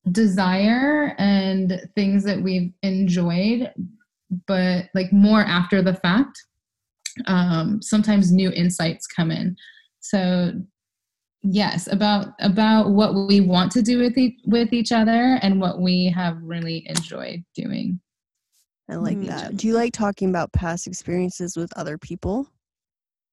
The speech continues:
Speaker 1: I do, actually, but I'm also sensitive that some d-, don't like that. But I definitely love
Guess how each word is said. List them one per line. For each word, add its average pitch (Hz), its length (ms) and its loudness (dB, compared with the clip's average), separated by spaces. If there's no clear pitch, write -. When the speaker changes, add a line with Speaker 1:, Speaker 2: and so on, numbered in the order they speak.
Speaker 1:
I 392 320 2
do, 262 320 0
actually, 202 720 0
but 214 160 -4
I'm 226 140 2
also 240 280 0
sensitive 208 600 0
that 185 200 -2
some 185 680 0
d-, 185 180 -6
don't 170 340 -2
like 220 220 0
that. 269 340 -2
But 208 100 -2
I 226 140 0
definitely 180 1000 2
love 170 520 -2